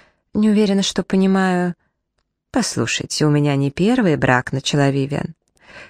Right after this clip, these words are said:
«Первый раз я вышла замуж, когда мне было двадцать два года, а мужу двадцать три. Мы познакомились в старших классах школы и долго встречались. Сначала всё было здорово.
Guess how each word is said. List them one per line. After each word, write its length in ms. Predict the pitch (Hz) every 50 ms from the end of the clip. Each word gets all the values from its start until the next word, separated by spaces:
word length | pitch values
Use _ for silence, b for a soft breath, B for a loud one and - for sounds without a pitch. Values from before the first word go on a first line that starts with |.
| B B
«Первый 400 | - - 302 294 254 220 202 190
раз 300 | 180 185 202 214 - -
я 80 | 156 151
вышла 320 | 139 139 - - 139 135
замуж, 520 | 123 127 131 123 123 131 170 214 - - - B B B B
когда 320 | B - 247 214 185 220 214
мне 180 | 208 196 196
было 240 | 175 165 165 160 156
двадцать 480 | 151 135 147 156 156 - - - 147 131
два 220 | 117 123 123 117
года, 340 | 120 - - - - 147 - B B B _ _
а 120 | - 147 147
мужу 260 | 143 143 135 - 135
двадцать 460 | 123 - 123 123 - - - 139 _
три. 240 | - - - - _ _ _ _ _ _ _ _ _ B B B B B B
Мы 200 | B 170 170 160
познакомились 580 | 135 151 143 156 151 - - 139 139 131 131 -
в 60 | -
старших 400 | - - 135 131 - - 147 -
классах 380 | - 151 135 139 - - 151 -
школы 440 | - - - - 220 254 254 254 240
и 60 | 202
долго 260 | 170 165 160 151 156
встречались. 800 | - - - - 147 - - - - - - - - - - _ _ _ _ _ _ b b b
Сначала 480 | b - - 160 151 - - 147 131 131
всё 220 | 135 - - 180
было 220 | 160 160 170 180 202
здорово. 500 | 202 202 190 240 254 185 135 - -